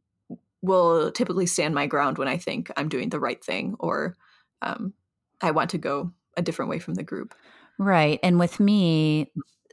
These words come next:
Speaker 2: the sevens are oftentimes described as being scattered, which I don't like.
Speaker 1: Mm-hmm.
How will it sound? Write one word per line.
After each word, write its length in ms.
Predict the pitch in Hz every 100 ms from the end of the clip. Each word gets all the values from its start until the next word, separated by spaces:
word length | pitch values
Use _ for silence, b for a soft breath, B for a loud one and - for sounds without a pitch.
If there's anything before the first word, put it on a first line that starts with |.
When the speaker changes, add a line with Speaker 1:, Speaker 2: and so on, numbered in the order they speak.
| - 185
Speaker 2:
the 200 | 170 175
sevens 500 | - 165 185 190 175
are 220 | 151 - - - -
oftentimes 680 | 160 151 160 151 160 156 -
described 460 | 151 - 147 143
as 120 | 139 -
being 220 | 151 139
scattered, 680 | - - 127 143 170 202 196
which 220 | 165 -
I 60 | 214
don't 280 | 156 135 -
like. 380 | 139 131 220 -
Speaker 1:
Mm-hmm. 320 | 185 196 190